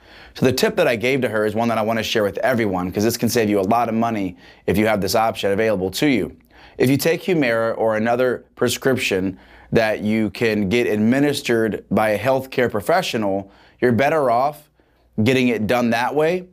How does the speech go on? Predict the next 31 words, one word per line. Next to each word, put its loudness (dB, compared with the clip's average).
Uh, 0
some 0
prescriptions -2
like 0
Humira 2
have -2
the 2
option -2
where 0
you -4
can -6
order 0
it -4
through 2
a -2
Part 0
D, 0
or 4
you 2
can 0
go 2
to 2
a 0
doctor's 0
office -2
and -2
they'll 0
administer 0
it -8
for 2
you. 0